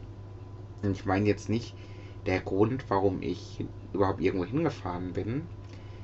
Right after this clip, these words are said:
weil das mache ich gern. Also ich bin, ich habe die Tage erkannt, wieder mal, dass mir das eigentlich ziemlich wichtig ist. Es ist mir schon wichtig,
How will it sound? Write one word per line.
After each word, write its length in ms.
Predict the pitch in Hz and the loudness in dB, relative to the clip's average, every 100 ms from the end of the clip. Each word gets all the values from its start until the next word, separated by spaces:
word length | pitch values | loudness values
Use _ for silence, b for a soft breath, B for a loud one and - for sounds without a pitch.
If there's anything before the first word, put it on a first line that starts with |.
| B B - - | B B -12 -6
weil 380 | 95 92 90 85 - - - | 2 4 6 4 0 -10 -6
das 180 | 92 | 0
mache 180 | 113 101 | 2 2
ich 180 | 101 - | 2 2
gern. 460 | 92 92 117 147 156 - | 4 6 6 2 -2 -4
Also 540 | 101 95 92 92 90 - | -4 0 0 0 -4 -6
ich 160 | - | -10
bin, 440 | - 113 147 165 165 | 0 2 2 -2 -4
ich 160 | 113 | -2
habe 600 | 101 104 123 127 123 120 - | 2 6 6 6 6 6 2
die 80 | 104 | -4
Tage 600 | 95 98 95 107 117 120 - | -4 -2 2 2 0 -2 -4
erkannt, 680 | 87 - 87 95 131 151 | -4 -2 -2 0 -2 -4
wieder 300 | 113 123 123 | 0 4 4
mal, 360 | 127 123 131 147 165 - B B B B B B | 4 2 2 0 -4 -10 B B B B B B
dass 260 | - 95 - | -2 -2 2
mir 140 | 98 | 4
das 240 | 104 110 - | 4 4 0
eigentlich 560 | - 90 104 117 113 - | 4 6 6 4 2 0
ziemlich 300 | - 110 110 | 0 0 2
wichtig 420 | 143 - - - | 0 -2 -10 -8
ist. 320 | - - - | -8 -8 -6
Es 160 | - - | -8 -2
ist 320 | - 139 - | 0 0 -2
mir 140 | 110 98 | 0 2
schon 420 | - 120 147 123 | 2 4 4 4
wichtig, 500 | 135 - - 92 | 0 -2 -2 0